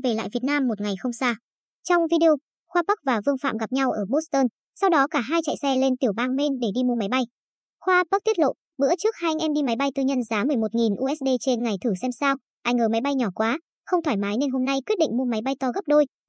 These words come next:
giá tiền cũng gấp đôi, năm triệu đô ngã một trăm mười lăm tỷ Việt Nam đồng. Đây là chiếc phi cơ có thể bay về Việt Nam được luôn, nên sang năm mình về Việt Nam khỏi tốn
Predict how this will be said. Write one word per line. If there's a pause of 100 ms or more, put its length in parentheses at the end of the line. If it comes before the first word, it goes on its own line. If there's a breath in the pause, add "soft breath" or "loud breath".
giá
tiền
cũng
gấp
đôi, (260)
năm
triệu
đô
ngã
một
trăm
mười
lăm
tỷ
Việt
Nam
đồng. (600)
Đây
là
chiếc
phi
cơ
có
thể
bay
về
Việt
Nam
được
luôn, (320)
nên
sang
năm
mình
về
Việt
Nam
khỏi
tốn